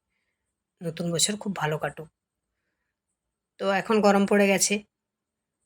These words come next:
তো, উম, প্রত্যেকেরই কুলফি, আইসক্রিম, বিভিন্ন ধরনের ঠান্ডা খাবার আর কি সকলেরই পছন্দ, ছোট থেকে বড় সবার।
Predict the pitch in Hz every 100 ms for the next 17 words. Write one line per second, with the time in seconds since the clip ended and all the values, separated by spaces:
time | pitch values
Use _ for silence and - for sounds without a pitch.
0 | _ _ _ 180 180 180 180 180 180 180
1 | 180 180 _ _ _ _ _ 190 - 202
2 | 208 196 254 - _ _ _ _ _ _
3 | _ _ - 196 185 208 180 180 - 196
4 | 196 214 _ _ _ _ _ _ _ 220
5 | 226 247 214 214 208 208 190 196 185 180
6 | 185 170 160 220 - 220 226 240 226 196
7 | - 156 156 160 - _ - 185 165 185
8 | 175 175 226 - 143 139